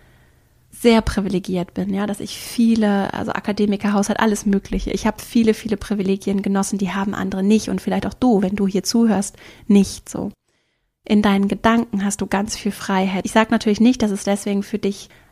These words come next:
leichter ist oder leicht überhaupt ist, so, das sage ich nicht, sondern ich sag nur,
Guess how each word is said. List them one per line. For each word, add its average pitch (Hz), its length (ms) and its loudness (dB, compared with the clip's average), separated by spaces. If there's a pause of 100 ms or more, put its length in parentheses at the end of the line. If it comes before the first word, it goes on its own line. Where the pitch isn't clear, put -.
(100)
leichter 220 680 2
ist 202 200 0
oder 180 140 0
leicht 180 400 4
überhaupt 202 520 2
ist, - 300 -4 (180)
so, 185 160 -2
das 190 160 -4
sage 214 240 0
ich 202 100 -8
nicht, 190 180 -6
sondern 202 240 -2
ich 202 100 -6
sag 196 200 -2
nur, 220 260 0